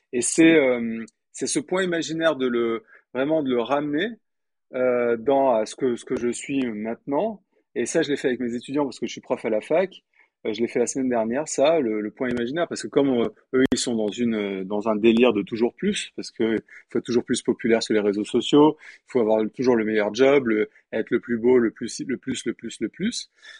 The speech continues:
Donc, je leur ai dit, voilà, moi, je suis en train de voir que finalement, euh, c'est tout con, au lieu de toujours vouloir un truc hypothétique qu'on aura s'il faut jamais, et même si on l'a,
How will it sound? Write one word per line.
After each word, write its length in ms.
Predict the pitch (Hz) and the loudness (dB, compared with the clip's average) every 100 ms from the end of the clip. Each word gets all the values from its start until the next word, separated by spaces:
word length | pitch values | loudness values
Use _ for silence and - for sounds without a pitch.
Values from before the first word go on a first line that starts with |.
| _ | _
Donc, 120 | 123 113 | -4 0
je 80 | |
leur 140 | 117 110 | 2 2
ai 60 | |
dit, 120 | 123 196 | 2 2
voilà, 300 | 143 196 151 | 6 6 6
moi, 120 | 120 | 0
je 80 | - | -8
suis 80 | |
en 80 | 120 | -10
train 200 | 110 135 | -8 -8
de 60 | 120 | -4
voir 240 | 175 - | -2 -2
que 140 | - 120 | -2 -4
finalement, 600 | 123 113 117 180 226 139 | -6 -6 -6 -6 -6 -6
euh, 80 | |
c'est 160 | 110 117 | -8 -10
tout 140 | - | -10
con, 360 | 127 180 233 208 | -6 -4 -4 -2
au 140 | 123 | 0
lieu 180 | 123 151 | 2 2
de 120 | 123 | 0
toujours 520 | 120 - 147 151 165 131 | -6 -8 -8 -2 -2 0
vouloir 400 | 139 139 139 117 | 0 2 2 0
un 60 | |
truc 220 | - 139 - | -6 -8 -10
hypothétique 560 | - 123 127 - 151 | -10 -10 -10 -8 -6
qu'on 180 | - 113 | -4 -6
aura 240 | 107 107 110 | -2 0 0
s'il 200 | - 127 | -4 -4
faut 180 | 127 | -2
jamais, 280 | 113 127 143 | 0 2 4
et 40 | 123 | 2
même 180 | 127 | 0
si 160 | 123 - | -4 -4
on 120 | 127 | 2
l'a, 280 | 127 135 131 | 6 6 4